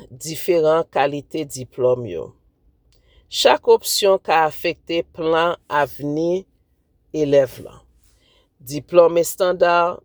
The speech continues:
an jeneral, li obligatwa pou inivèsite, militè, oswa travay konpetitif. Diplòm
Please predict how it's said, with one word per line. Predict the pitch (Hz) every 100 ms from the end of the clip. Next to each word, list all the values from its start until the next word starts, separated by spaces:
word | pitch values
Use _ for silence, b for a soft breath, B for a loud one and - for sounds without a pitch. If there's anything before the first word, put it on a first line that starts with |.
| _
an | - 156
jeneral, | - 156 160 160 160
li | 156 151 151
obligatwa | - 135 147 - 147 147 - 185 185 185 185 _
pou | 175 160 156 -
inivèsite, | 147 151 143 127 - 165 _ 214 208
militè, | - 143 143 147 - 196 190 196 - _ _ _ _ _ _
oswa | 156 156 - 165 160
travay | - 147 139 151 151 143 _
konpetitif. | 143 - 131 - 131 - 101 - - - _ _ _ _ _ _ _
Diplòm | 127 127 190 _ 208 185 190 208